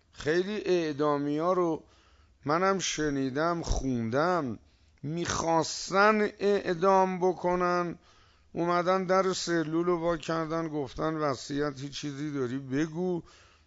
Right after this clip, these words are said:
پنج صبح بناس اعدام بشی.» همونجا مرده. خبر مرگش رو شنیده و مرده، اصلاً هنوز نیومده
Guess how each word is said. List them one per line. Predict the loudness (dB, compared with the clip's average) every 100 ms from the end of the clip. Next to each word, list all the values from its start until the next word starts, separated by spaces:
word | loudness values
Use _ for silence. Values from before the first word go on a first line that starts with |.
| _
پنج | -2 0 2 0 -2
صبح | -2 -2 0 2
بناس | 0 0 -4 -4
اعدام | 0 0 0 -2 -2 -4
بشی.» | -8 -6 -6
همونجا | -4 -4 -4 -4 -6
مرده. | -4 -6 -8 -10 -10 -10 -12 _ _ _ _ _ _ _ _ _ _ _ _ _ _ _ _
خبر | -6 -4 -2 2 4 4 6 8 6
مرگش | 4 2 2 2 0 -4 -4 -4
رو | -6 -6
شنیده | -4 -4 -2 -4 -2 -2
و | -2 -4
مرده، | -4 -6 -6 -6 -4 -2 -2 -4 _ _ _ _ -12
اصلاً | -10 -4 -2 0
هنوز | 0 -2 0
نیومده | 0 0 0 0 0 -2